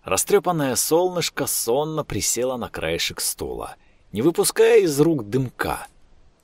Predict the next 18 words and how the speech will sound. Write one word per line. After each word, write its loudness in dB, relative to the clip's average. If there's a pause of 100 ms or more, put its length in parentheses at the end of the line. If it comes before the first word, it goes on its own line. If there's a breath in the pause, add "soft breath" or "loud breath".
(120)
Тот 0
проспал 0
с -8
девочкой 0
всю -4
ночь -10 (280 soft breath)
и -6
также 2
сонно -2
копошился 0
у -8
малышки -4
на -6
руках. -6 (840)
Наскоро 2
позавтракав 0
вчерашней -2
шарлоткой, 0